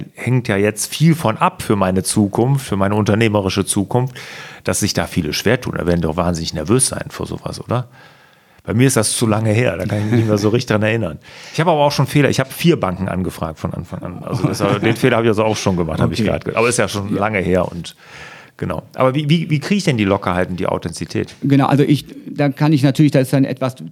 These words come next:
Speaker 2: durch intensives Training und Casting, das klingt jetzt ein bisschen, äh, vielleicht
Speaker 1: Mhm.
Speaker 2: komisch, aber ich, wie gesagt, Hauptaugenmerk bei meinen Beratungen ist eigentlich wirklich, die mehr zu trainieren für das Bankgespräch.
Speaker 1: Mhm.
Speaker 2: Und man merkt schon, wenn man die dann ein paar Mal getroffen hat, auch im Büro,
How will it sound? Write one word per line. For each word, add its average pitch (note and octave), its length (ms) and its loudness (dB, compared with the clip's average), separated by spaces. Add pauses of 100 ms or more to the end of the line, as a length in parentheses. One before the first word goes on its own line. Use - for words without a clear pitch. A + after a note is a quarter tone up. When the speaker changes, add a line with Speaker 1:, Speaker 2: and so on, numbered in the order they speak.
(120)
Speaker 2:
durch B2 200 0
intensives C3 600 4
Training D#3 400 4
und B2 160 0
Casting, D3+ 460 0
das B2 160 0
klingt D3 180 2
jetzt C3 160 2
ein C3 80 4
bisschen, A#2 520 4
äh, A2+ 320 -6 (360)
vielleicht A#2 240 -4
Speaker 1:
Mhm. C#3+ 40 -10
Speaker 2:
komisch, D#3 420 4
aber C3+ 360 2
ich, - 420 -4
wie E3 100 0
gesagt, C#3 200 0
Hauptaugenmerk D3+ 720 2
bei C#3 100 4
meinen C3+ 540 4
Beratungen C#3 440 2
ist B2 100 0
eigentlich C3+ 300 0
wirklich, C3+ 300 -6
die B2+ 240 -4 (240)
mehr C3 160 0
zu C#3 160 -2
trainieren C3 380 4
für B2 80 -2
das A#2 180 0
Bankgespräch. B2 680 -2
Speaker 1:
Mhm. G2 280 -6
Speaker 2:
Und C3+ 80 -4
man B2 120 2
merkt C3+ 260 0
schon, C#3+ 140 6
wenn C#3 100 6
man C3 140 6
die B2+ 80 4
dann B2 160 4
ein A#2 60 2
paar B2+ 160 2
Mal C3 120 4
getroffen B2+ 420 -2
hat, B2 120 0
auch A#2 160 -2
im A#2 100 2
Büro, A#2 440 4